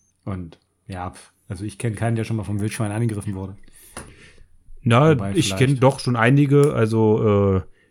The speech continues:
Speaker 2: mein Opa hat mir das mal erzählt, dass uns das auch mal passiert ist. Wir waren aber zum Glück im, äh, in einem Gefährt. Ich weiß gar nicht mehr, ob so ein, irgend so ein D-D-R-Kram war, das, wo mein Opa immer ab und zu mal durch den, so eine, äh,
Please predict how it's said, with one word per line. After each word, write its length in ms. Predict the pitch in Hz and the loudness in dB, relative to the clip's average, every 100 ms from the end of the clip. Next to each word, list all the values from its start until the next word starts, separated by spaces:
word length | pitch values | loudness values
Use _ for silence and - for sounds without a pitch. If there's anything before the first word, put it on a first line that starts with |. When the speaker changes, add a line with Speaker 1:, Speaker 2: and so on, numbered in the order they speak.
| _ | _
Speaker 2:
mein 120 | 107 117 | -2 0
Opa 200 | 165 160 | 2 0
hat 120 | - | 2
mir 60 | 120 | -2
das 140 | 110 | 0
mal 100 | 127 | -2
erzählt, 260 | 120 151 143 | 0 0 -2
dass 140 | 123 | -2
uns 140 | 127 | -2
das 160 | 113 107 | -2 -2
auch 180 | - - | -4 -2
mal 120 | 110 | -2
passiert 360 | 107 101 127 - | -2 0 -2 -2
ist. 100 | - | -2
Wir 120 | 107 | 0
waren 160 | 110 | 0
aber 180 | 123 117 | 0 -2
zum 220 | - 117 | 0 0
Glück 200 | 107 131 | 0 -2
im, 440 | - 123 107 101 98 - - _ | -2 -2 0 0 -2 -14 -20 _
äh, 640 | 120 101 95 92 92 87 87 87 - | -2 0 2 2 2 0 -2 -4 -4
in 120 | 131 | -2
einem 500 | 104 107 98 95 95 | 0 0 2 2 0
Gefährt. 480 | 92 101 107 135 175 | 0 -2 0 0 -2
Ich 80 | 104 | -4
weiß 140 | - | -4
gar 80 | 104 | 0
nicht 100 | 104 | 0
mehr, 140 | 101 110 | 0 -2
ob 100 | - | -2
so 140 | 104 | -2
ein, 80 | 101 | 0
irgend 180 | 117 107 | 0 2
so 60 | |
ein 180 | 101 92 - - _ - | 0 0 -6 -20 _ -2
D-D-R-Kram 760 | 113 107 104 123 - - 101 | 2 2 2 0 0 -2 0
war, 80 | 101 | 2
das, 160 | 117 107 | 0 0
wo 40 | |
mein 200 | 110 104 | 2 2
Opa 240 | 123 131 120 | 2 0 2
immer 180 | 110 | 2
ab 120 | 110 117 | 0 0
und 100 | 107 | 0
zu 120 | 113 | 0
mal 160 | 107 | 2
durch 240 | 104 101 - | 2 -2 -2
den, 180 | 104 98 | 0 2
so 80 | |
eine, 300 | 101 98 95 - | 2 2 0 0
äh, 320 | 101 92 | 0 0